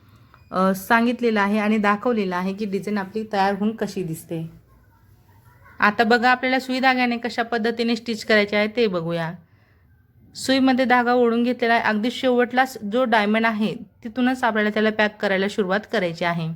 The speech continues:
अशा पद्धतीने. आता बरोबर आपण काय करणार, अ, तीन डायमंड ते चार डायमंड, अ, सोडत असं बरोबर आपण ठिकठिकाणी असे टाके टाकून घेणार.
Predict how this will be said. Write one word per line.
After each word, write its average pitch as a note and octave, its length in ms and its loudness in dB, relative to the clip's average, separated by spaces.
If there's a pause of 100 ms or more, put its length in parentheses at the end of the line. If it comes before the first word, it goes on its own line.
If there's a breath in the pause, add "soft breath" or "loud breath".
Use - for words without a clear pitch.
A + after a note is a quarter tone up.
(480 soft breath)
अशा G3+ 240 0
पद्धतीने. G#3 540 0 (1400 soft breath)
आता G3+ 220 0
बरोबर A#3+ 360 2
आपण G#3+ 280 0
काय G3 180 0
करणार, F#3+ 360 -2 (440 soft breath)
अ, G3+ 220 0 (120)
तीन B3+ 240 2
डायमंड A3 560 2
ते A3+ 60 0
चार A3 280 2
डायमंड, G#3 480 0
अ, G3+ 140 -2
सोडत A3+ 380 0
असं G3+ 260 -4
बरोबर G3 320 0
आपण G3 260 0
ठिकठिकाणी G#3 540 -4
असे F#3 200 -4
टाके F#3+ 300 -2
टाकून F3 340 -6
घेणार. E3+ 280 -4